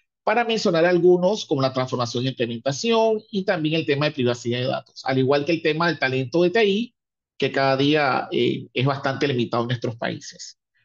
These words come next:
Siguiendo en esa misma encuesta, vamos a ver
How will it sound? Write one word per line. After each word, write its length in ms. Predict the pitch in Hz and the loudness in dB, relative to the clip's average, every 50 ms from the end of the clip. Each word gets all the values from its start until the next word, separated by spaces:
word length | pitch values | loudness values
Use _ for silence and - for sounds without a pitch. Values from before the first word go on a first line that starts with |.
| _ _ _ | _ _ _
Siguiendo 360 | - - 165 170 185 196 208 233 | -4 0 2 2 4 4 2 2
en 80 | 226 | 2
esa 220 | 220 208 - 226 202 | 0 0 0 0 0
misma 260 | 202 196 202 208 202 | 0 0 0 0 -2
encuesta, 720 | 202 190 - 160 131 - - - 165 233 359 - - - - _ _ _ _ _ _ _ _ _ - | 0 0 2 2 2 0 0 -2 -2 -2 -2 -4 -8 -16 -20 _ _ _ _ _ _ _ _ _ -6
vamos 420 | 131 135 131 135 147 160 160 156 | -2 -2 0 2 2 2 2 2
a 80 | 131 123 | 2 4
ver 480 | 123 127 131 139 147 170 - - - | 4 4 4 4 2 0 -2 -6 -10